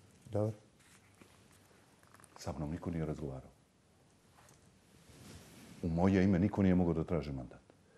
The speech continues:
Speaker 2: Nije razgovarao sa predsjednikom Socijalističke narodne partije. Nije razgovarao sa predsjednikom
Speaker 1: Gospodine
Speaker 2: Demokratskog
Speaker 1: Danilović, je li vi
Speaker 2: fronta.
Speaker 1: živite u Crnoj Gori u kojoj ja živim? Je li, je li,
Speaker 2: Je li
Speaker 1: je li,
Speaker 2: ovo,
Speaker 1: jesu
Speaker 2: je li ovo
Speaker 1: zva-,
Speaker 2: što ja pričam ustav?
Speaker 1: jesu li zvati šefovi poslaničkih
Speaker 2: Je li ovo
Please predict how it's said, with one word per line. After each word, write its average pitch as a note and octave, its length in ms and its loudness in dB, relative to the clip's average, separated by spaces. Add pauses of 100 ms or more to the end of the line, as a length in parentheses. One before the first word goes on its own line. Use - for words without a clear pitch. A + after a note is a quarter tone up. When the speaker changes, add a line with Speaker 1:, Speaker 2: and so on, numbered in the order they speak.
(140)
Speaker 2:
Nije G#2 220 10
razgovarao G2 460 8
sa G2+ 100 -2
predsjednikom G2 460 0
Socijalističke F2+ 520 -2
narodne F2 260 2
partije. - 420 -4 (340)
Nije F#2+ 180 8
razgovarao F#2+ 460 8
sa F#2 120 -2
predsjednikom F#2 640 2
Speaker 1:
Gospodine A2+ 420 0
Speaker 2:
Demokratskog C3+ 540 10
Speaker 1:
Danilović, - 0 -
je C#3 60 8
li B2+ 80 12
vi B2+ 80 12
Speaker 2:
fronta. C#3 120 8
Speaker 1:
živite C3+ 380 8
u D3 40 6
Crnoj D#3+ 280 6
Gori D#3+ 240 10
u E3 60 10
kojoj D#3+ 240 10
ja F3 140 12
živim? C#3+ 360 4 (240)
Je A2+ 140 6
li, B2 200 8
je B2 140 10
li, B2 80 12
Speaker 2:
Je B2+ 140 10
li - 20 10
Speaker 1:
je - 40 10
li, F#2 60 12
Speaker 2:
ovo, B2 320 12
Speaker 1:
jesu A#2 140 10
Speaker 2:
je A2 60 12
li B2 80 12
ovo C#3+ 160 12
Speaker 1:
zva-, D#3 80 12
Speaker 2:
što C#3+ 120 12
ja D3 160 12
pričam D3+ 400 12
ustav? C#3 200 12
Speaker 1:
jesu D3 220 8
li C3 140 10
zvati E3 680 10
šefovi F3+ 420 8
poslaničkih F3+ 420 8
Speaker 2:
Je A#2 60 12
li A2+ 140 12
ovo A#2 80 12